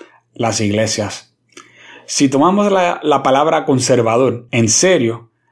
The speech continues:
entonces debemos de entender que se supone que estemos conservando algo.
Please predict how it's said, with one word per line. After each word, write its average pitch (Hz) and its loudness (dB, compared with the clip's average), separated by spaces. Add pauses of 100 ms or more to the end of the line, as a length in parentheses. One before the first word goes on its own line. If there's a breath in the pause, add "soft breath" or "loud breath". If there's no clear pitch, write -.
(160)
entonces 190 2
debemos 156 0
de 160 2
entender 135 2 (120)
que 123 0
se 123 0
supone 123 0
que 139 -4
estemos 120 -2 (100)
conservando 113 2
algo. 156 -2